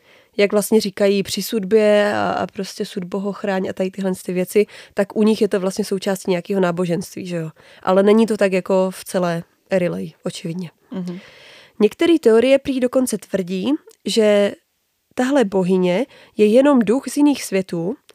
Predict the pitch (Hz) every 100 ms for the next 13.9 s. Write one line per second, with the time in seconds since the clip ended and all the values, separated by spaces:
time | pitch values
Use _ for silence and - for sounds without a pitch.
0 | _ _ _ _ - 302 330 330 247 196
1 | 247 240 269 220 220 208 202 - 202 165
2 | 170 180 277 _ _ - 190 214 277 302
3 | 294 - 196 180 214 240 339 - 208 220
4 | 294 277 277 - 202 196 175 196 175 _
5 | _ _ _ _ _ _ _ 196 196 262
6 | 277 - 202 208 262 _ _ 233 - _
7 | _ _ _ _ - - - _ _ _
8 | - - 202 180 175 165 165 175 233 320
9 | _ _ _ - - 208 - 269 254 262
10 | 269 262 254 - 254 247 - 247 254 _
11 | _ _ _ - 226 240 220 226 233 -
12 | 233 220 - 226 214 - - - - -
13 | _ 240 254 277 277 269 262 269